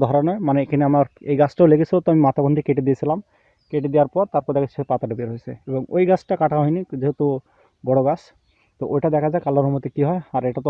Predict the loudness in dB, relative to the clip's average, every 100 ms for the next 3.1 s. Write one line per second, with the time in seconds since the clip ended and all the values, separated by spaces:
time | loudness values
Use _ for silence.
0 | 0 2 0 0 -2 0 0 -2 -2 -2
1 | -2 -6 _ _ _ _ _ _ -6 -2
2 | -2 -2 -6 -8 -8 -6 -6 -4 -4 -2
3 | -4